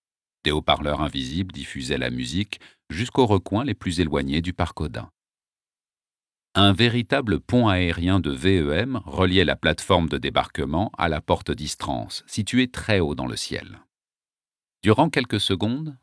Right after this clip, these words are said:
je contemplais l'arrivée des passagers aux vêtements bigarrés qui débarquaient sur le terminex des piétons. J'étais fasciné par l'extrême variété des vaisseaux.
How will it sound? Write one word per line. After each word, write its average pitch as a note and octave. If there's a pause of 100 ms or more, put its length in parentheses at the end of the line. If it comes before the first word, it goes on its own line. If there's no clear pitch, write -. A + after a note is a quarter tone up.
(220)
je D#2
contemplais D#2
l'arrivée D2+
des C2
passagers B1+
aux F#2
vêtements C#2
bigarrés D2
qui E2+
débarquaient D#2+
sur -
le D#2
terminex D#2+
des D2+
piétons. - (960)
J'étais A2+
fasciné C3+
par D#2+
l'extrême F2+
variété D2+
des D2+
vaisseaux. C2